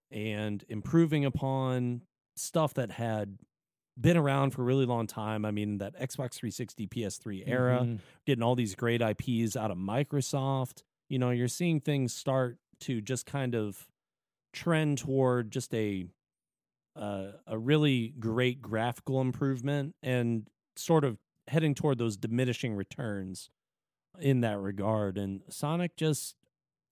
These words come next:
Speaker 1: you know, this game just didn't age well in that regard, and they kept trying to just hit the nostalgia button. There's just so many times that you can do that before the button runs dry. And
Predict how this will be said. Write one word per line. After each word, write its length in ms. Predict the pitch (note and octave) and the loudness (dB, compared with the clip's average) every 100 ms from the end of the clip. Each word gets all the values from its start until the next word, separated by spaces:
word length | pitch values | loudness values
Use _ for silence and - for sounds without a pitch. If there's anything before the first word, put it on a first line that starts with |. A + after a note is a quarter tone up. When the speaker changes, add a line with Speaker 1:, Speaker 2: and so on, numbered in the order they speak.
| - | -10
Speaker 1:
you 160 | C3 | -6
know, 160 | A#2+ A#2+ | -2 -2
this 180 | B2 A#2+ | -4 -4
game 320 | A#2+ C3+ C#3 | 0 2 2
just 180 | B2+ - | 0 0
didn't 240 | C#3 B2 A2+ | 0 0 0
age 260 | B2 C3+ | 2 2
well 260 | A#2+ A#2 A#2 | 2 2 4
in 60 | A2+ | 0
that 140 | A2+ | -2
regard, 440 | G#2 G#2+ G#2+ B2+ | -4 0 2 2
and 120 | C3 A2+ | 2 0
they 80 | |
kept 240 | G2+ B2+ - | 0 -6 -4
trying 300 | A#2+ A#2 A2 | -2 -2 0
to 100 | G#2+ | -2
just 300 | A2 A2+ - _ _ _ _ _ - | -2 -4 -6 _ _ _ _ _ 2
hit 160 | G#3 | 4
the 80 | F#3+ | 6
nostalgia 480 | E3 - D#3+ E3 C3+ | 2 2 0 2 2
button. 400 | D3+ D3+ D3 C#3+ | 2 2 2 2
There's 220 | C3 B2 | 2 2
just 260 | D#3+ C#3+ - | 0 -2 0
so 140 | C#3 | 0
many 180 | C3 A#2 | 2 0
times 460 | B2 A#2 A#2 A2 | -2 -2 0 -2
that 100 | A2 | -4
you 100 | G#2 | -6
can 180 | G2+ G2+ | -4 -4
do 160 | G2+ G2 | -2 -2
that 300 | G2 G2 G2 | -2 -4 -8
before 440 | G2+ G2+ G2+ G2 | -14 -8 -4 -4
the 100 | F#2 | -6
button 380 | F#2 G2+ G2 F#2 | -10 -10 -8 -8
runs 300 | G2 G2 F#2+ | -6 -6 -8
dry. 460 | - G2 F#2+ F#2+ F#2+ | -8 -6 -4 -4 -6
And 280 | F#2+ F2+ | -6 -10